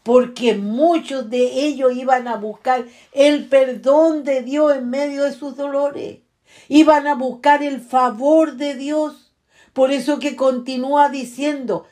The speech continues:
"Así ha dicho Jehová de los ejércitos. Aún vendrán pueblos y habitantes de muchas ciudades. Y vendrán los habitantes de una ciudad a otra y dirán,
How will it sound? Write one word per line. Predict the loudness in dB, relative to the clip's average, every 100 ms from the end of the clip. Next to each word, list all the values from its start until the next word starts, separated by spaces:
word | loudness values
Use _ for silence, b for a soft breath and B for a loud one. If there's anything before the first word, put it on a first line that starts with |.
| b
"Así | -12 -10 -8
ha | -8
dicho | -8 -12 -12 -10
Jehová | -8 -2 -2
de | -2
los | -8 -12 -14
ejércitos. | -14 -14 -16 -18 -20 _ _ _ _ B B B
Aún | 4 6 4 2
vendrán | 0 2 0 0 -2 -4
pueblos | 2 4 4 2 -2 -4 B
y | 0 2
habitantes | 2 -2 0 2 2 0 -2
de | 0 -2
muchas | -2 -6 -8 -10
ciudades. | -10 -4 -2 -2 -6 -18 _ _ _ _ b b
Y | 0
vendrán | 2 2 4 2
los | 2 -2
habitantes | 0 0 0 -2 -2 -2 -4 -6
de | -6
una | -2 -2
ciudad | -2 -4 -2 0 0 2
a | 2
otra | 2 -2 -4 -12 -10
y | -6
dirán, | -4 -4 -2 -2 -4